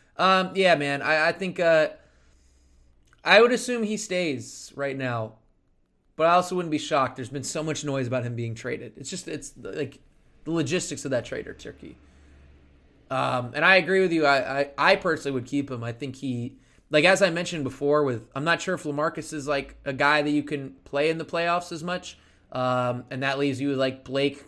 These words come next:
which, again, a little indifferent on him in the playoffs. Millsap ver-, made it very clear I'm indifferent on him.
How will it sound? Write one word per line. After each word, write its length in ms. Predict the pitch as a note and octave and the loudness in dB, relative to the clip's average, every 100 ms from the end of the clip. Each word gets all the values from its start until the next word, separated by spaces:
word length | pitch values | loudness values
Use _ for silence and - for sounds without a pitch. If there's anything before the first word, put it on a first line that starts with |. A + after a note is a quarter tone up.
| - | -12
which, 220 | B2 - | -10 -8
again, 340 | B2+ C#3 C#3 | -4 -4 -4
a 60 | C3+ | -6
little 240 | C3 C3+ | -2 -2
indifferent 400 | C3+ C3 C#3 C#3 | 0 -2 -4 -4
on 80 | C3 | -4
him 160 | B2+ C3 | -4 -6
in 80 | B2+ | -6
the 80 | |
playoffs. 500 | B2 C3 B2+ B2+ B2 - | -4 -2 0 -2 -4 -14
Millsap 640 | D3 D3 - C#3+ C3 - - | -6 -6 0 0 0 -6 -16
ver-, 320 | C#3 B2+ C#3 | -10 -4 -2
made 160 | C3+ C3+ | -2 -4
it 80 | C3+ | -4
very 160 | C3+ | -4
clear 280 | A#2+ C3+ B2+ | -4 -4 -2
I'm 120 | B2 | -2
indifferent 360 | A#2+ A#2+ - B2+ | -4 -6 -6 -8
on 120 | A#2+ | -6
him. 240 | B2 B2 | -6 -8